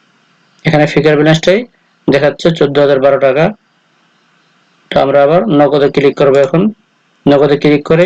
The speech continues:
এখানে আমরা কিছু ব্যালেন্স নিচ্ছি, ধরুন বিশ হাজার টাকা ব্যালেন্স নিলাম, এখানেও আমরা আগের মতো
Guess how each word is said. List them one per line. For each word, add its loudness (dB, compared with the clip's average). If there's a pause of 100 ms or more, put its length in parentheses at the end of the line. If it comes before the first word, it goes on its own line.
এখানে -2
আমরা 2
কিছু -6
ব্যালেন্স 0
নিচ্ছি, -2 (160)
ধরুন 0
বিশ 0
হাজার 2
টাকা 0
ব্যালেন্স -2
নিলাম, 2 (800)
এখানেও 0 (380)
আমরা 2
আগের -2
মতো -4